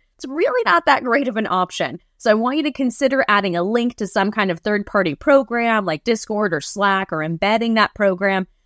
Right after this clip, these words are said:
because Squarespace isn't built for that kind of membership yet. It's not ideal for a community.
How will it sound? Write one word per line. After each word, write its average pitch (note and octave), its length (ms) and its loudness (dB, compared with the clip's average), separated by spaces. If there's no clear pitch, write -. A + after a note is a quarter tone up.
because F#3 220 -2
Squarespace C4 760 -2
isn't B3 500 -2
built G3+ 240 0
for A3 100 -6
that F#3+ 220 -2
kind F#3 200 -2
of F3 80 -2
membership E3 540 -4
yet. C#3+ 240 -6
It's F3+ 200 -6
not F#3+ 360 0
ideal G3 480 0
for F#3 140 0
a F3 100 -2
community. E3 640 -6